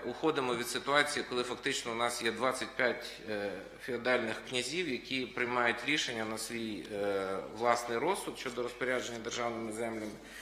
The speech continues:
Ну і врешті, оскільки це документ, е, також стратегічного характеру, ми, е, фіксуємо ті законодавчі ініціативи, які необхідно розробити, з якими уряд,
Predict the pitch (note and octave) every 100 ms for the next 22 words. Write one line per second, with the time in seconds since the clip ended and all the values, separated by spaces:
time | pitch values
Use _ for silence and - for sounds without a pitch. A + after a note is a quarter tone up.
0 | - - - - D#3 - - C#3 C3+ -
1 | A2 C#3 D3 - B2 A#2 C#3 B2+ B2+ -
2 | B2+ B2 A2+ - - - A#2+ A#2 A#2+ A#2+
3 | A#2 A#2 - - G#2+ G2+ G2+ G#2 - B2
4 | A#2+ - A2+ G#2+ C#3 F3 - A#2+ A#2+ B2+
5 | D3 - A#2 A#2 B2+ C3+ B2 - A2 A2
6 | G#2+ G#2+ G#2 A2 - B2+ A#2+ A2 G#2+ A#2+
7 | A2+ A#2 A2 A#2 - A#2 A2+ - B2 E3
8 | D#3 A#2 - A#2+ A#2 A2 - A2 A2 G#2+
9 | A#2+ A#2+ D#3+ A#2+ G#2+ A2 A#2 A2+ A2+ A2+